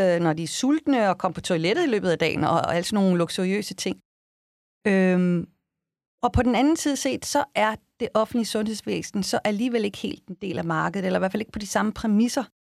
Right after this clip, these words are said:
som de andre aktører på markedet, fordi de for eksempel skal holde døgnåbent. Det er jo skidedyrt, og det, øh, giver dårlige arbejdstider, og, øh, de skal også tage del i at uddanne den næste generation af læger og sygeplejersker.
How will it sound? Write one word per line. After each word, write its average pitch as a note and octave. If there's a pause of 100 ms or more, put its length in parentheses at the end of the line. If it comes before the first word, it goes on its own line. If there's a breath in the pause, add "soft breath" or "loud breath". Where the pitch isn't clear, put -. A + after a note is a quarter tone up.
(260)
som G3
de F#3+ (100)
andre F4
aktører -
på -
markedet, D#3+
fordi B3+
de D#4
for E4+
eksempel A#3+
skal -
holde G3
døgnåbent. C#3+ (720)
Det C4
er D4+
jo D4+
skidedyrt, -
og F#3+
det, G#3 (120)
øh, E3+
giver F#3
dårlige G3+
arbejdstider, G3 (560)
og, F3
øh, D#3 (100)
de G#3
skal F#3+
også F#3
tage F3+
del F3+
i F3+
at D3+
uddanne F#3+ (120)
den D#3
næste D#3
generation E3
af E3
læger D3
og C3+
sygeplejersker. -